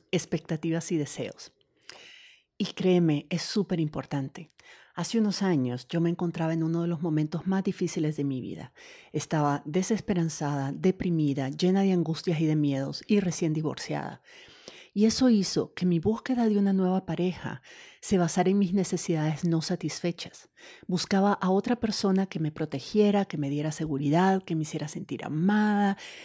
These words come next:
que me hiciera sentir satisfecha con mi vida. Estaba buscando todo eso fuera de mí, en otra persona. Y entonces, por supuesto,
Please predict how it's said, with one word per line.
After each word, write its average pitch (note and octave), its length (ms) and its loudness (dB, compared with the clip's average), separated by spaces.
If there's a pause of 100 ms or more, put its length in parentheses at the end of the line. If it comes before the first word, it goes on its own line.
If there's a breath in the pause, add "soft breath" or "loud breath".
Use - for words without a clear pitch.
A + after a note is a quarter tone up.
(140 loud breath)
que - 100 -4
me E3+ 100 4
hiciera D#3 260 -2
sentir D#3 320 -4
satisfecha A3 800 0
con G#3 200 4
mi G3 140 6
vida. F#3+ 420 6 (440 loud breath)
Estaba G3 260 2
buscando G#3 460 2
todo G3 240 4
eso G3 320 -2
fuera A#3 440 2
de C3+ 120 4
mí, - 260 -4
en F3+ 160 4
otra G#3+ 300 2
persona. - 500 -6 (540 loud breath)
Y A3+ 80 6
entonces, G#3 360 4
por - 280 0
supuesto, G#3 720 6